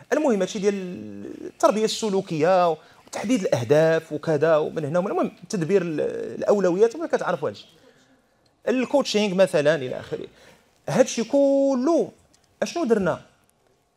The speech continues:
حنا قلبنا الآية. سيدنا عبد الله بن عمر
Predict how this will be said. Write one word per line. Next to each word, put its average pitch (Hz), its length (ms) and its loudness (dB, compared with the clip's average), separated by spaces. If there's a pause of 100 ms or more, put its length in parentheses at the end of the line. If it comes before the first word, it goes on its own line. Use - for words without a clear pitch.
(140)
حنا 233 240 -2
قلبنا 233 400 4
الآية. 185 380 2 (400)
سيدنا 175 260 -4
عبد 180 120 2
الله 196 140 4
بن 190 160 0
عمر 196 320 0